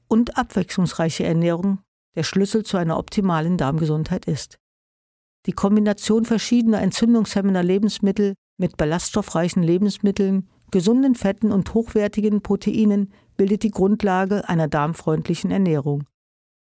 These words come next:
Durch die bewusste Auswahl und Integration von entzündungshemmenden Lebensmitteln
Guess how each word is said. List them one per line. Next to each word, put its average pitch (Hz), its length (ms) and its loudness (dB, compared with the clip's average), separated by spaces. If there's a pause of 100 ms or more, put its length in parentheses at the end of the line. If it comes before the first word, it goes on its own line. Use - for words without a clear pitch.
(340)
Durch 196 160 2
die 208 120 2
bewusste 208 480 0
Auswahl 180 520 0
und 180 160 0
Integration 208 760 0
von 185 200 -2
entzündungshemmenden 202 880 2
Lebensmitteln 180 840 0